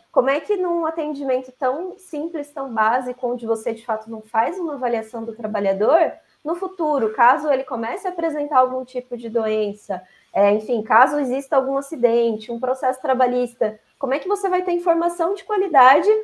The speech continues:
pra conseguir, uma, defender a empresa, como é que você vai conseguir criar campanhas que, de fato, s-, são, é, é, são compatíveis com a realidade, né, dos trabalhadores. Então, não adianta nada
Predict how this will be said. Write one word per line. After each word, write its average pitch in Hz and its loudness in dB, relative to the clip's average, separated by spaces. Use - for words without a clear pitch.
pra 440 2
conseguir, 392 2
uma, 262 2
defender 240 4
a 247 8
empresa, 254 10
como 233 -6
é 247 -6
que 247 -10
você 247 -2
vai 254 0
conseguir 247 -2
criar 233 2
campanhas 269 4
que, 285 -2
de 262 0
fato, 302 4
s-, - -14
são, 370 0
é, 262 4
é, 240 8
são 311 2
compatíveis 415 0
com 403 -2
a 359 0
realidade, 233 2
né, 196 -2
dos 202 -10
trabalhadores. 185 -2
Então, 233 -2
não 247 2
adianta 285 4
nada 269 8